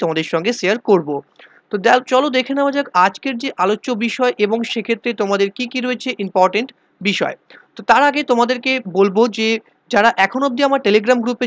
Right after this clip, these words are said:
join হওনি, তোমরা অবশ্যই প্রত্যেককে Telegram গ্রুপে join হয়ে যাও, কারণ Telegram গ্রুপে আমি বিভিন্ন ধরনের important update এবং mock টেস্টের link সেখানে share করে থাকি, mock test conduct করা হয়। তো, আহ, সেক্ষেত্রে Telegram গ্রুপের link video ডেসক্রিপশনে দেওয়া থাকছে,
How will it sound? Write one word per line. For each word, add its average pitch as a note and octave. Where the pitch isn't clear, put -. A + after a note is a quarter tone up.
join F#3+
হওনি, G#3+
তোমরা G#3
অবশ্যই G3
প্রত্যেককে G3+
Telegram F#3
গ্রুপে G#3
join F#3
হয়ে B3
যাও, C4+
কারণ A#3
Telegram F#3
গ্রুপে F#3
আমি F#3
বিভিন্ন F#3+
ধরনের A#3+
important F#3
update G3
এবং G#3
mock F3
টেস্টের F#3
link A#3+
সেখানে F3+
share G#3+
করে B3
থাকি, B3
mock E3
test G3+
conduct E3
করা F3+
হয়। B2+
তো, C#4+
আহ, A3+
সেক্ষেত্রে B3+
Telegram A3
গ্রুপের A3+
link A#3+
video G#3
ডেসক্রিপশনে A3+
দেওয়া A3+
থাকছে, A#3+